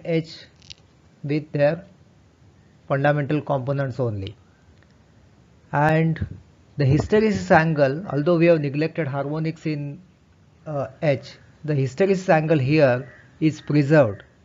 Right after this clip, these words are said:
So even if we do not have harmonics here in the H waveform, the hysteresis angle here as well as here is same.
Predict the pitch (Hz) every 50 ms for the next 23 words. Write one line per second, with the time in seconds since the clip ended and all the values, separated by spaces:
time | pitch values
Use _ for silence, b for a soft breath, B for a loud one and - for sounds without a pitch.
0 | _ _ _ _ _ _ - - 135 131 131 147 156 160 170 165 160 - - 135
1 | 143 147 147 135 135 135 143 151 156 139 156 151 147 143 123 123 131 127 127 131
2 | 143 143 143 135 - - - 139 135 131 127 131 127 131 131 131 123 123 135 135
3 | - - 131 123 120 101 120 110 104 110 135 165 - - - _ _ _ _ _
4 | _ - 135 135 135 127 - - 165 160 156 147 - 156 147 151 139 131 131 131
5 | 135 139 139 139 160 - - - _ _ _ _ _ _ _ - 131 127 139 143
6 | 143 143 139 - 127 135 127 120 131 135 135 131 131 120 123 123 127 127 127 127
7 | 123 - _ _ _ _ _ _ _ _ _ - 127 131 120 - - 123 107 98
8 | 98